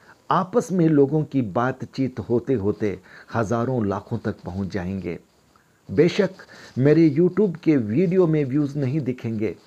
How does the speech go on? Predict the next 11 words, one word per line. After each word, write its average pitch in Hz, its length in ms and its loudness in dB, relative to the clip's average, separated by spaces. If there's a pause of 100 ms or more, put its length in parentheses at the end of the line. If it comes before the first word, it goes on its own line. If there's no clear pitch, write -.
(380)
लेकिन 110 420 -2
बात 160 420 -4 (440)
उन 165 160 2
सब 214 300 -6
तक - 180 2
चली 131 260 2
जाएगी 92 500 -6 (380)
जिन 95 280 -6
तक 92 260 -12
जानी 92 460 -8
है। - 160 -16